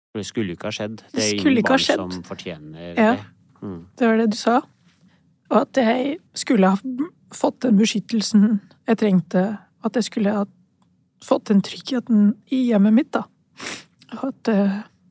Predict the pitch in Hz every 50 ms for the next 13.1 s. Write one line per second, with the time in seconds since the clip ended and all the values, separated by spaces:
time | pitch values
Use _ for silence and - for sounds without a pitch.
0 | - - 214 - - 254 247 240 226 262 349 - _ - - - 202 - - 220
1 | 208 196 208 220 202 220 233 214 247 - _ _ - - 240 233 226 240 233 226
2 | 233 - - 254 240 226 214 202 208 202 202 202 196 202 220 220 - - - -
3 | 240 247 240 226 226 220 220 254 - - _ _ _ - 247 - 190 214 226 -
4 | 233 - - 220 208 - _ _ _ - - 220 220 - 190 190 214 190 202 190
5 | - 214 208 196 180 214 196 - - 196 190 185 - - 208 196 196 220 220 247
6 | - _ - 202 202 196 180 - 214 208 202 190 180 - - 214 196 190 185 170
7 | - 196 196 233 - _ - - - 120 123 120 113 - 113 107 - - 101 95
8 | 92 90 98 104 104 104 104 90 90 95 95 90 90 90 - - 104 101 101 101
9 | 196 190 202 220 - - _ _ _ _ - - - - - _ _ _ - -
10 | 277 185 220 220 226 226 240 202 185 190 196 226 - - 202 180 - - - 285
11 | 392 349 - - - - 277 233 269 - - 247 208 208 226 247 254 - - -
12 | 247 254 247 208 190 185 170 180 196 208 247 247 - - _ - - - - -
13 | -